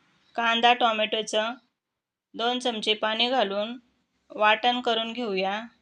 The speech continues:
आणि ते वाटण एका डिशमध्ये काढून घ्यायचं. नंतर मिक्सरच्या भांड्यामध्ये डाळ ही दोन चमचे पाणी घालून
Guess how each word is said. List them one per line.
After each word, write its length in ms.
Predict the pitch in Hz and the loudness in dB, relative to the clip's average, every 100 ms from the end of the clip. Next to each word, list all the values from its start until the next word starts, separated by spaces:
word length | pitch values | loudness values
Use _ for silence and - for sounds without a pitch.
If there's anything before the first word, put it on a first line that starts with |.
| _ _ _ _ _ _ _ - | _ _ _ _ _ _ _ -10
आणि 240 | 196 214 220 247 | -4 -4 0 6
ते 120 | 254 | 8
वाटण 500 | 247 214 214 214 226 - - | 8 6 4 -2 -2 -8 -6
एका 280 | 220 220 | 0 2
डिशमध्ये 540 | 214 247 254 233 214 208 | 4 2 0 -4 0 0
काढून 400 | 220 214 240 254 | 4 4 2 0
घ्यायचं. 600 | 262 202 190 202 196 220 220 | 0 0 0 0 0 -4 -6
नंतर 580 | 208 226 226 220 214 220 | -4 -4 0 2 2 -2
मिक्सरच्या 540 | 214 - 247 233 262 | -8 -2 -2 0 0
भांड्यामध्ये 680 | 262 208 202 196 202 196 196 | 0 0 0 -2 -4 -2 0
डाळ 300 | 208 233 247 | 4 4 4
ही 380 | 247 208 202 233 _ _ _ _ _ - | 2 -2 -4 -4 _ _ _ _ _ -4
दोन 220 | 240 254 | -4 -2
चमचे 360 | 247 214 214 | -2 -2 -4
पाणी 320 | 208 208 226 240 | -2 -2 0 0
घालून 420 | 240 190 202 | 0 -2 -4